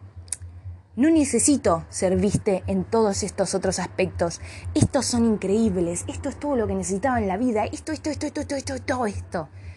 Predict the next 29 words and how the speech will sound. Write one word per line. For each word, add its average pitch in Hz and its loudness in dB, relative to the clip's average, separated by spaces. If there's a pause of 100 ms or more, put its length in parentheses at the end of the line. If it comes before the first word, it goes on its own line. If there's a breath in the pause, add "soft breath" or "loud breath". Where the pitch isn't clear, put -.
(400 loud breath)
Y 247 -4
después 302 -2
a 247 2
lo 220 4
largo 285 4
de 254 4
la 165 2
relación, 220 0 (300 loud breath)
cuando 147 -8
todos 247 2
esos 214 -2
aspectos 180 -2 (460 loud breath)
quedan 170 -2
vistos 180 -2
y 170 -10
vos 180 -10
estás 175 -6
al 143 -8
tanto, 185 -4 (260 loud breath)
tal 147 -2
vez, 208 0 (280)
tipo, 143 -10
lo 156 -10
que 151 -10
te 143 -12
maravillaba 156 0
era 165 0
que 160 -6
era 156 -6